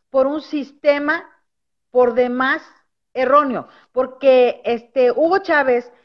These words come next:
y, eh, Fidel Castro dijeron, "En un año de que yo llegue al poder, vamos a ser una primera potencia mundial",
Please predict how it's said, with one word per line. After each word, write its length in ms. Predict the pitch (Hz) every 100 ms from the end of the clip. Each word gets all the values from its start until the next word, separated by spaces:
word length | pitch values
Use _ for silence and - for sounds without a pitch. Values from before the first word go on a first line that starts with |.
| _ _
y, 400 | 262 285 311 285 _ _ _
eh, 300 | 233 233 233
Fidel 280 | 277 294 294
Castro 320 | 330 330 330
dijeron, 520 | 277 262 339 294 208 - _ _ _ _ _ -
"En 240 | 277 277
un 220 | 349 392
año 540 | 381 403 370 254 156 _ _ _
de 180 | - 254
que 140 | 262
yo 100 | 254
llegue 240 | 285 294 269
al 160 | 254
poder, 460 | 247 247 302 349 339 -
vamos 400 | 208 269 277 254
a 80 | 233
ser 180 | 302
una 240 | 330 330 -
primera 400 | 254 254 285 285
potencia 520 | 233 254 269 277 269
mundial", 440 | 233 220 277 370